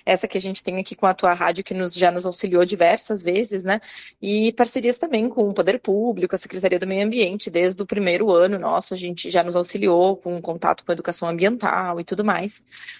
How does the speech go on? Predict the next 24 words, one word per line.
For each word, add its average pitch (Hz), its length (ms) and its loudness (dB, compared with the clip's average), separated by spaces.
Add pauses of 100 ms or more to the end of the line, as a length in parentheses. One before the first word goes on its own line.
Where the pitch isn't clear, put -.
(180)
Ahn, 233 440 4 (100)
e 254 180 0
claro 254 240 0
que 226 120 -6
tudo 226 180 -6
isso 226 240 -2
só - 220 2
acontece 226 680 -2
por 269 280 -2
conta 226 400 2
de, 208 460 0
desse 202 280 6
grupo 214 240 0
de 208 100 -2
voluntários, 185 640 0
né? 175 220 -4 (280)
Então, 180 220 0
a 170 60 2
gente 170 180 -6
se 196 100 -2
reúne 185 280 4
semanalmente 180 720 0
pra 175 240 4
organizar 175 520 0